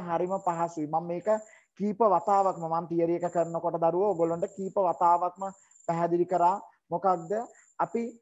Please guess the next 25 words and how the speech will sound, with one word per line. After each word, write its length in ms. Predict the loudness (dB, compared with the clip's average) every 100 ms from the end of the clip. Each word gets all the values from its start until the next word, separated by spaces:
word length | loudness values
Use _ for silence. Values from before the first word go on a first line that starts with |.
| -4
ලෝහවල 560 | 2 4 4 4 4 2
ප්‍රතික්‍රියා 640 | 0 -4 -6 -2 2 4 4
ලියනකොට 500 | 2 0 -2 -4 -4
මොනවද? 380 | -4 -2 -2 -2 -4 -12 _ -2
ඔක්සිජන් 580 | -2 -2 -2 2 2 0
එක්ක 180 | -4 -4 -4
ප්‍රතික්‍රියාව, 720 | -4 -6 -6 2 4 6 4 -2 -12 _ -6
ඊළඟට 360 | 0 2 2 -2
මොකක්ද 340 | -2 -4 -2
ළමයි? 400 | 0 0 0 -2 -4 -10 _ -18 -4
අ, 80 | 0 2 0
ජලය 360 | 4 4 4 2
එක්ක 180 | 0 -2 -4
ප්‍රතික්‍රියාව, 680 | -4 -8 -6 2 6 6 4 0
ඊළඟට 360 | 2 2 0 -4
මොකක්ද? 400 | -2 -2 0 0 -2 -4 -4
අම්ල 280 | -4 -2
එක්ක 220 | -4 -4 -8
ප්‍රතික්‍රියාව. 600 | -8 -8 -12 -6 -6 -6 -12 _ _ -4
ඉතින් 140 | 0
මං 180 | 2 0
කිව්වේ 340 | 0 -2 -2 -2 -12 _ 2
ඕවා 200 | 8 8
එනවා 320 | 8 6 4
කියලා. 360 | 4 2 2